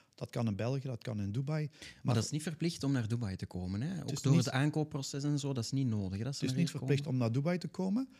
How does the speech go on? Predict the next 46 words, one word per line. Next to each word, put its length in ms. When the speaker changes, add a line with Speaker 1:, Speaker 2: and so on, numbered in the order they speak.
Speaker 1:
Het 160
mag 240
uiteraard, 480
je 60
bent 220
altijd 300
welkom. 460
Maar 120
het 100
maakt 160
het 100
ook 80
een 80
stukje 300
tastbaarder 640
natuurlijk, 500
hè. 160
Iedereen 300
wil 140
een 100
keer 160
zien, 160
ja, 160
wat 120
heb 120
ik 60
nu 100
gekocht 460
of 180
wat 160
ga 140
ik 160
kopen? 360
Bij 120
sommigen 320
is 60
het 120
gekocht 480
<laughs> 40
en 100
bij 100
anderen 280
is 60
het, 100
ja, 180
oké, 220